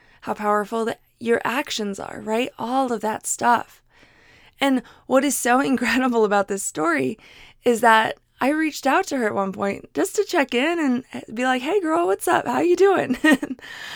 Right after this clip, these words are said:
And she was so busy enjoying life that she didn't even realize she had fully beat the bad, <laughs> like, until she had compared it to how she was before. She literally sat there, and I remember hearing her go,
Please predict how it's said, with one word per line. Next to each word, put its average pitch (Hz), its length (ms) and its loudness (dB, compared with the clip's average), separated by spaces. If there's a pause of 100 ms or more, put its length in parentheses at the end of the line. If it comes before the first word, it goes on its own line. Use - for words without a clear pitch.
(280)
And 247 440 4 (600)
she 302 280 2
was 392 200 2
so 269 320 2
busy 254 440 2
enjoying 214 520 2
life 196 460 -2
that 285 140 0
she 302 180 -4
didn't 277 320 2
even 320 300 0
realize 233 720 0
she 262 220 -2
had 226 140 0
fully 233 440 0
beat 214 340 -6
the 214 80 0
bad, 185 500 -2 (300)
<laughs> - 260 -4
like, - 380 -18 (460)
until 262 360 2
she 285 220 -2
had 247 320 -2
compared 233 480 -6
it 254 180 -4
to 220 120 -8
how 214 240 -4
she 240 200 -4
was 214 220 -2
before. 233 640 -2 (760)
She 277 280 -4
literally 294 400 -2
sat 247 240 -2
there, 254 140 0
and 220 100 -2
I 214 40 -4
remember 220 340 -2
hearing 220 360 -4
her 233 160 -4
go, - 280 -6